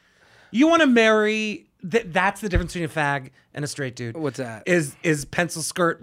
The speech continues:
Speaker 1: You want, uh, straight dudes wanna marry the yoga pants so that they
Speaker 2: Mm.
Speaker 1: can also let their guts hang out.
Speaker 2: <coughs>
Speaker 1: And gay guys
Speaker 2: Interesting.
Speaker 1: wanna marry the pencil skirt because look at it.
Speaker 2: I <laughs> see. I'm now. I, my mind has been changed because of how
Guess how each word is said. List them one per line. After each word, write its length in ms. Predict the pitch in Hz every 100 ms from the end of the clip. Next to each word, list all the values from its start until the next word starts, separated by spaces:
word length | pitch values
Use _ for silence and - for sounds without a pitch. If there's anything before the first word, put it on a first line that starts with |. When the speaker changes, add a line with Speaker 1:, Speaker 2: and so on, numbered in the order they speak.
| 170
Speaker 1:
You 100 | 196
want, 200 | 226 220 -
uh, 80 | 185 151 143 -
straight 380 | - - 190 185
dudes 280 | 226 233 202
wanna 160 | 208
marry 280 | 202 170 185
the 80 | 208
yoga 260 | 202 147 139
pants 320 | 131 131 135
so 60 | 160
that 200 | 156 147
they 120 | 127
Speaker 2:
Mm. 40 |
Speaker 1:
can 140 | 190 165
also 340 | 160 156 139
let 220 | 131 127
their 100 | 135
guts 240 | 127 127 131
hang 220 | 127 123
out. 240 | 117 113 - _ - -
Speaker 2:
<coughs> 0 |
Speaker 1:
And 380 | 285 370 294 185
gay 100 | 190
guys 100 | 190
Speaker 2:
Interesting. 260 | 208 190 156
Speaker 1:
wanna 140 | 185
marry 240 | 180 175
the 80 | 160
pencil 300 | 156 180 190
skirt 340 | 165 - 170 170
because 320 | 160 151 127
look 300 | 139 262 -
at 80 | -
it. 320 | - - - _ _ _ _ _ -
Speaker 2:
I 360 | 147 175 202 190 - - - - -
<laughs> 500 | 170 480 807 - -
see. 200 | 240 240
I'm 200 | 262 277
now. 300 | 247 247 240
I, 220 | 185 208
my 200 | 202 214
mind 360 | 202 196 202
has 100 | 190
been 200 | 143 165
changed 640 | 143 143 143 139 135 117 -
because 340 | 139 147 131
of 120 | 127
how 420 | 113 131 135 131